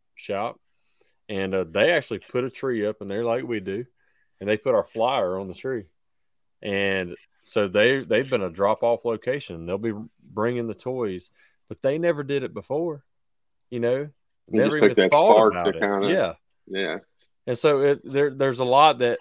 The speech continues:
Speaker 1: they may be in the back of the head, but, you know, you just,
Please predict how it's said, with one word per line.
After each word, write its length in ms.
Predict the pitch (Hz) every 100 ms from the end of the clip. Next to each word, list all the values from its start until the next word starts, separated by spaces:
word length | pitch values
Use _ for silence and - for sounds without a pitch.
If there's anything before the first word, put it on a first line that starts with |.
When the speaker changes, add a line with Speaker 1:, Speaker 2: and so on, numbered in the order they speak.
| _ _ -
Speaker 1:
they 300 | 110 110 113 -
may 280 | 127 127
be 140 | 131 135
in 80 | 127
the 60 |
back 280 | 120 131 127
of 60 | 117
the 120 | 104
head, 320 | 123 143 113
but, 140 | 98 - _ _ 92 _ _ _
you 100 | 101
know, 300 | 95 92 92 - _ 95
you 200 | 92 110
just, 540 | 127 113 - -